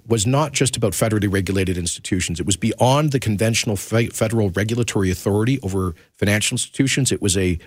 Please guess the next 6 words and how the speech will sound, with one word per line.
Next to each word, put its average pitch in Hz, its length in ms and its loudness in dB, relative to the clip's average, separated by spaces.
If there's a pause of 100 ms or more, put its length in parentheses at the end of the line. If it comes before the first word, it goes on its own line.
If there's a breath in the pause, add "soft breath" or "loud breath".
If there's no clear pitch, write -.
blanket 107 500 0
power 87 300 0
that 82 160 -4
they 82 100 -2
have. 98 360 -2 (600 loud breath)
And, 107 640 2